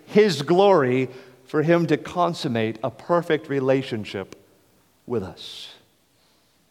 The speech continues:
God's going to do this in this passage against the backdrop of all of Israel's rebellion and sin. The city that had abandoned God's law and that had committed adultery with the world, that had worshipped false gods,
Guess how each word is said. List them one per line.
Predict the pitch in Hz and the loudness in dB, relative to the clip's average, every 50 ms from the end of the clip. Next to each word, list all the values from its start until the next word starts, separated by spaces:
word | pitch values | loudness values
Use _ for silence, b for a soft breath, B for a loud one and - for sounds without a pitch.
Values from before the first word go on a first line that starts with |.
| _ _ _ _ _ B B 143 B | _ _ _ _ _ B B -2 B
God's | 170 175 175 165 | 6 6 6 6
going | 147 190 185 156 | 6 4 4 4
to | 139 | 4
do | 131 170 202 | 4 4 6
this | 202 165 143 - 147 | 6 4 4 2 2
in | 147 | 0
this | 143 143 | 0 2
passage | - 160 160 170 165 - 147 131 | 4 4 4 4 4 2 -2 0
against | 139 151 143 - - | 0 0 0 0 -4
the | 139 | 0
backdrop | 127 143 143 156 165 - 143 135 127 117 | 2 4 4 4 2 2 2 2 4 4
of | 127 123 | 2 4
all | 143 143 147 151 | 4 4 6 4
of | 139 139 | 4 2
Israel's | 143 131 - 139 139 123 110 | 0 0 0 -2 -2 -2 -2
rebellion | 127 131 113 127 127 131 127 127 123 123 - | -4 -2 0 2 2 2 2 0 -2 -4 -6
and | 123 117 | -8 -10
sin. | 107 - 127 113 101 90 80 - - _ _ _ _ _ b b b b b b b | -8 -6 -6 -6 -6 -8 -12 -20 -20 _ _ _ _ _ b b b b b b b
The | 131 143 | -2 -2
city | - - 175 175 175 165 | 2 2 4 4 4 4
that | 165 160 147 | 4 2 4
had | 156 151 | 2 2
abandoned | 143 123 127 147 160 170 165 170 170 165 151 | 2 2 2 2 2 4 2 2 0 2 2
God's | 165 165 160 160 135 135 | 2 2 2 2 -2 -4
law | 139 151 151 156 165 175 180 185 160 135 - B B B B B B B | 0 2 2 4 4 2 2 0 -4 -10 -16 B B B B B B B
and | B 135 | B 0
that | 135 | 0
had | 131 - | 0 0
committed | 156 151 165 175 165 160 | 0 2 2 2 2 2
adultery | 143 113 123 151 160 175 - - - 165 165 175 | 2 2 2 2 2 2 0 -4 -2 0 0 0
with | - 147 - - | 0 -4 -4 -4
the | 127 | -8
world, | 117 117 139 156 160 165 170 170 147 | -4 0 2 2 4 4 2 2 2
that | 147 131 | 2 2
had | 127 117 120 | 2 0 2
worshipped | 151 185 180 - - 180 - - | 4 4 4 4 2 -2 -2 2
false | - 156 151 139 - - - | 4 4 4 4 0 -2 0
gods, | 160 160 160 165 165 143 | 2 4 6 4 4 2